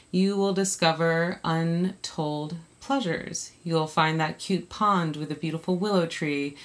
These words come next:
You'll find the gorgeous, expansive views that you've never seen before. You'll go by that little rickety house that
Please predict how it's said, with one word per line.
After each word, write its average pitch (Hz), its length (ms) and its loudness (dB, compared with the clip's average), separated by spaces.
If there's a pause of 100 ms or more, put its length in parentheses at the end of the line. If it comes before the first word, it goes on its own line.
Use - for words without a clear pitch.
(220)
You'll 170 140 4
find 165 380 2
the 160 60 0
gorgeous, 175 500 0
expansive 165 600 0
views 165 540 2
that 151 120 -2
you've 147 140 -4
never 156 240 -2
seen 190 300 4
before. 147 640 0 (300)
You'll 170 140 4
go 170 200 4
by 160 300 4
that 151 340 0
little 220 320 4
rickety 208 400 -2
house 175 360 0
that 180 260 -4